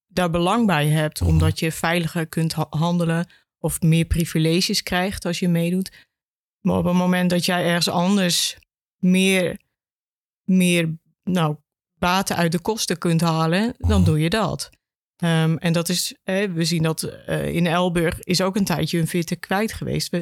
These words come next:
Speaker 2: Ja.
Speaker 1: we weten niet zo goed waarom, want die
Speaker 2: Ja.
Speaker 1: documenten zijn er niet. Maar we hebben dus in dertien achtenzestig hebben we de akte hier liggen.
Speaker 2: Ja.
Speaker 1: Hè, dat is de eerste keer dat zij die vitten krijgen. Maar in veertien vierenveertig is er nog een document
Speaker 2: Ja, ja.
Speaker 1: waarin,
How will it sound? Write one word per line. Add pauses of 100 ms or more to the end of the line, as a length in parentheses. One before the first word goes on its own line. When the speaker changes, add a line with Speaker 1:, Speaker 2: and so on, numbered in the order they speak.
Speaker 2:
Ja.
Speaker 1:
we
weten
niet
zo
goed
waarom,
want
die
Speaker 2:
Ja.
Speaker 1:
documenten
zijn
er
niet. (260)
Maar
we
hebben
dus
in
dertien
achtenzestig
hebben
we
de
akte
hier
liggen.
Speaker 2:
Ja. (200)
Speaker 1:
Hè,
dat
is
de
eerste
keer
dat
zij
die
vitten
krijgen.
Maar
in
veertien
vierenveertig
is
er
nog
een
document
Speaker 2:
Ja,
ja.
Speaker 1:
waarin,